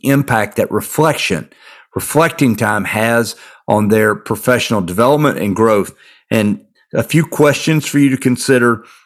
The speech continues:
just at the end of the day. You could do this again. Take ten minutes at the end of your work day. You can go ahead and perhaps answer the questions. What went well today? What worked well?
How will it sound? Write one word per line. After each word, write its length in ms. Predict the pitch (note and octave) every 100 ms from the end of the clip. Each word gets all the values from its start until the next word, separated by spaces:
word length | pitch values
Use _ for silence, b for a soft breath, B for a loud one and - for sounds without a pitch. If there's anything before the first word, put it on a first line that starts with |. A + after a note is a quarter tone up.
| b
just 240 | - C#3 -
at 100 | A#2+
the 200 | A2 A2+
end 120 | D3+
of 60 | D3
the 80 |
day. 440 | C3+ C3 B2 B2+ - b
You 100 | -
could 140 | A#2 B2
do 140 | C3
this 240 | C3 C#3 B2+
again. 400 | A2 B2+ D#3 D#3 B B _
Take 300 | - C3+ C3
ten 260 | - D#3 D#3+
minutes 500 | D3+ D#3+ - - - b
at 120 | -
the 160 | A#2 B2
end 100 | D3
of 100 | C3+
your 120 | C3
work 340 | B2 C3+ C#3 C3+
day. 380 | C#3 C#3+ D#3 b b -
You 120 | G2+
can 140 | A#2
go 200 | A2 C3
ahead 240 | C3 C3 C#3
and 280 | A2+ G2 _ _ _ _ _ _ _ _ - -
perhaps 320 | A#2+ C3 B2+
answer 300 | B2+ B2 B2
the 80 | A#2+
questions. 480 | B2 A#2+ - G2 - b b
What 200 | - C3+
went 240 | C3 C3 B2
well 280 | A#2+ G#2+ F#2+
today? 380 | F2 F2 C2 - _ _ _
What 320 | - C3 D#3+ A#2+
worked 460 | B2 B2+ - -
well? 480 | - G#2+ F#2 C#2 -